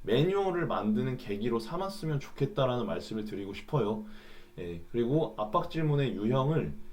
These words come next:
부모님과 함께 상의를 해보는 것도 참 뜻깊은 시간이 될 것 같습니다. 만약에 정말 못 가겠다라고 할 경우에는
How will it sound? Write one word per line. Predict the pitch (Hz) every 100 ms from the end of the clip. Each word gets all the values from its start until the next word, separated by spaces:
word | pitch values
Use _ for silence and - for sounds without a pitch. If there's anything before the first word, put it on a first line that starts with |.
| - - -
부모님과 | 135 165 175 160 147 143
함께 | 139 214 214 131 147
상의를 | - 180 185 180 156
해보는 | 190 208 208 196
것도 | 160 143 156 151
참 | - 170 156 - -
뜻깊은 | 160 - 214 - 170
시간이 | 180 180 170
될 | 123 104
것 | 107
같습니다. | 104 - 110 95 85 - - - - - -
만약에 | - 160 160 170 170 156 120
정말 | - 131 156 123
못 | 104
가겠다라고 | - 175 147 - 143 110 95 104
할 | 135 156
경우에는 | 110 107 113 113 135 127 73